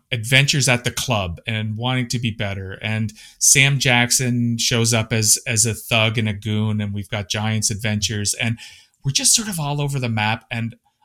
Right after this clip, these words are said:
I feel that these are all these little mini plots, and totally point taken. Like, yeah, this, this is real life. And I, I get that, but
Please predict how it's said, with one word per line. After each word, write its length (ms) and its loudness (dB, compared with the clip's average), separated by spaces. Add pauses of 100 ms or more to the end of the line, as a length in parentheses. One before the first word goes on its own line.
(120)
I 100 2
feel 280 2
that 140 0
these 180 -2
are 80 -4
all 260 -2
these 280 0
little 200 -2
mini 280 0
plots, 460 -4
and 180 -10 (440)
totally 400 0
point 380 -4
taken. 420 2
Like, 220 -8
yeah, 220 -8
this, 320 -2
this 200 0
is 160 -2
real 200 -2
life. 320 -2
And 180 -4
I, 200 -8 (460)
I 80 4
get 260 0
that, 260 -8
but 240 -4